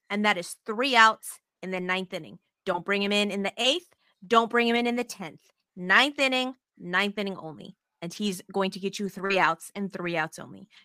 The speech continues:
Don't ask him to get four. Don't ask him to get five. He will not be that guy.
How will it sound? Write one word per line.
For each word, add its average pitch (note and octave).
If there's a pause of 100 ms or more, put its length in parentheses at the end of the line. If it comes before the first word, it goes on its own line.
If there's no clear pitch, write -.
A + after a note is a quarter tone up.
(120)
Don't D#3+
ask F3+
him B3
to C4
get C#4
four. B3+ (520)
Don't F3+
ask F3+
him A3+
to A#3
get -
five. G#3 (420)
He F#3+
will E3
not F3
be G#3
that G#3+
guy. F3+